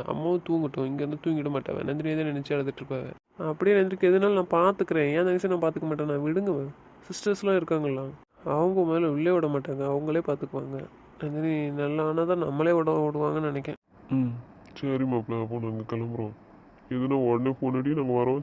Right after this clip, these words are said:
Speaker 2: சரியா?
Speaker 1: சரி மச்சான், உங்களுக்கு கால் பண்ண அப்புறம் நான் என்ன செய்வேன்?
Speaker 2: மாப்பிள எப்போ வரானா? அவன் கூட போகணும்ல?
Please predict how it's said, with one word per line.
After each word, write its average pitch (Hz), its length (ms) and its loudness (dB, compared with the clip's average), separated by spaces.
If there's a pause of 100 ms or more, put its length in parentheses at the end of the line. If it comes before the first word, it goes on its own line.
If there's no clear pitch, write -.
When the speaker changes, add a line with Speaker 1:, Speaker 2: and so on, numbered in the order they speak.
Speaker 2:
சரியா? 127 240 0 (460)
Speaker 1:
சரி 151 340 2
மச்சான், 139 320 -2
உங்களுக்கு 156 300 0
கால் 151 160 -2
பண்ண 151 180 0
அப்புறம் 151 320 -4
நான் 143 160 -2
என்ன 147 160 -8
செய்வேன்? 147 400 -6 (300)
Speaker 2:
மாப்பிள 139 280 4
எப்போ 143 160 2
வரானா? 139 280 4 (640)
அவன் 139 140 -2
கூட 143 160 4
போகணும்ல? 139 300 4